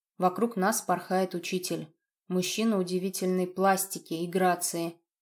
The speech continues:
Рядом с ним хочется рыдать в голос, испытывая стыд за свое тело. "Выше локоток, дорогая!" Пальцы мягким жестом поднимают локоть. "Герман, великолепно!"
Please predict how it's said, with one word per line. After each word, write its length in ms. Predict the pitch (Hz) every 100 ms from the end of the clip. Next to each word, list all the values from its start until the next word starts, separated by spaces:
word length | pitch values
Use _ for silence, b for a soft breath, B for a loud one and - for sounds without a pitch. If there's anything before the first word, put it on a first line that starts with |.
| _ -
Рядом 360 | 190 190 202
с 120 | 196 214
ним 240 | 226 269
хочется 500 | - 214 226 214 190
рыдать 380 | 185 185 190 185
в 140 | 180
голос, 500 | 185 208 185 165 - - _
испытывая 680 | - 180 - 190 190 175 170
стыд 320 | - - 226
за 140 | 190 170
свое 360 | 175 170 170
тело. 540 | 170 - 175 165 160 - _ _ _ _ _ _ _ _ _ _ _ _ _
"Выше 400 | 196 220 285 330
локоток, 640 | 320 320 339 330 311 196
дорогая!" 760 | 175 202 233 226 185 160 160 - _ _ _
Пальцы 400 | 190 196 196 190
мягким 420 | 190 185 185 185
жестом 460 | 175 185 220 - 175
поднимают 680 | - 170 180 180 185 180 180
локоть. 480 | 180 180 165 - - _ _ _ _ _ _
"Герман, 560 | 185 190 262 214 165 165
великолепно!" 1040 | 170 214 247 269 269 294 285 - 160 156